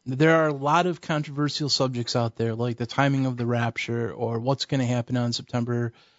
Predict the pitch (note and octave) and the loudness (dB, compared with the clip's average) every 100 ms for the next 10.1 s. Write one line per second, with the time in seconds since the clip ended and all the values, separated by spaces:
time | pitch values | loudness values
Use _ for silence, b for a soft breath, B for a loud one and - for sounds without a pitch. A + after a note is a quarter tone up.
0 | _ _ - D3 D3 C3+ - B2+ B2 - | _ _ 2 6 6 4 2 2 0 -2
1 | - B2+ A#2+ B2 C#3+ D3 - D3 C3 C3 | -2 0 0 4 2 2 0 2 2 2
2 | B2 C3 B2+ B2+ B2 A#2 B2 A#2+ B2 A#2 | 2 2 2 0 -2 0 0 0 0 0
3 | A#2 A#2 A#2 B2+ C3+ - C#3 C3 B2+ B2 | 0 0 -2 0 -2 0 0 2 0 0
4 | C3+ B2 B2+ B2 A#2 B2+ B2 - - _ | 0 0 0 -2 -2 -2 -2 -4 -8 _
5 | _ _ - D3 C#3 - D3 - C3 B2 | _ _ -2 -2 0 2 2 2 0 0
6 | - C3 B2 B2+ B2+ B2 A#2+ A#2+ B2 A#2+ | 0 2 2 0 0 0 0 0 -2 -4
7 | - A2+ C#3+ C#3+ C#3 A#2 A#2+ A#2+ - B2+ | -4 0 2 2 0 0 0 -2 -4 0
8 | A#2 A#2 A2 - - A2+ A2 A2+ G#2 G#2+ | 2 2 -2 -8 -10 -8 -6 -10 -14 -20
9 | _ _ _ _ _ - B2+ A#2 - - | _ _ _ _ _ -4 -2 0 -2 -8